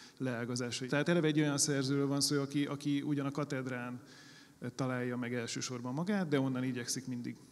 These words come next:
kilépni. Az a, ö, gyakorlati közelítés a, a morálfilozófiához, az mindenképpen megvan, hogy itt nem valamiféle szabályvezérelt vagy szabálykövető tevékenység van, hanem a, mondjuk így egyfajta jellemformálás, vagy jellemnek a formálódás, az erények gyakorlása volna a morálfilozófia. Ritkán mondatik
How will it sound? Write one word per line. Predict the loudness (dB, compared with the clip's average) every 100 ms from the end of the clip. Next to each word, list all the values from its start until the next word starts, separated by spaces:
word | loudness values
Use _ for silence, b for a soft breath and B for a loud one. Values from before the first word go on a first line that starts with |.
| -20 -6
kilépni. | -2 -2 -2
Az | 0 2
a, | 4 2 -4
ö, | -4 -2 2
gyakorlati | 2 4 4 2 0 -2
közelítés | 0 0 0 -2 -2 -2 -2 -2
a, | -4 -4
a | -2
morálfilozófiához, | 0 0 -2 -2 -2 -2 -2 -2 0
az |
mindenképpen | 0 -2 -2 -6 -6 -6
megvan, | -4 -2
hogy | -2
itt | -2
nem | 0 2
valamiféle | 2 2 0 0
szabályvezérelt | 2 2 2 0 -2 -2 -2 -4 -4
vagy | -2
szabálykövető | -2 -2 -4 -2 -2 -4 -4 -4
tevékenység | -4 -4 -4 -6 -6 -6 -8 -8
van, | -6
hanem | -4 -2 -4 B B B B B -2
a, | 2 2 0 -10 -18 -4
mondjuk | 0 0 2
így | 0
egyfajta | 0 -2 -4 -2 -2
jellemformálás, | 0 2 2 0 -4 -6 -6 -4 -6 -6 -6 -6
vagy | -6
jellemnek | -6 -4 -6 -10
a |
formálódás, | -6 -4 -2 -4 -4 -6 -6
az | -4
erények | -4 -4 -6
gyakorlása | -6 -8 -6 -8 -6 -8 -8 -8 -12 -12
volna | -8 -6 -6 -8
a | -8
morálfilozófia. | -8 -8 -8 -4 0 0 2 2 2
Ritkán | 2 2 2
mondatik | 2 0 0 -2